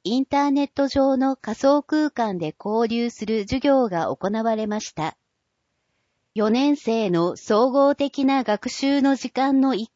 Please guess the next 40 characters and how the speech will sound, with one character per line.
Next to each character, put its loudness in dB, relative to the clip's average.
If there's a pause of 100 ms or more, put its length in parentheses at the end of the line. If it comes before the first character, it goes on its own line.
環 0
で、 -2 (340)
街 -2
の 6
未 4
来 0
を 0
テ 2
ー 2
マ 0
に 0
描 -2
い -4
た -4
絵 -2
を -2
仮 -2
想 2
空 -2
間 -2
に -2
展 -4
示 -8
し、 -8 (360)
ア -4
バ 0
タ 0
ー -2
で -2
交 2
流 0
し -4
な 2
が -4
ら 0
作 -6
品 0
を -2
鑑 -4
賞。 -4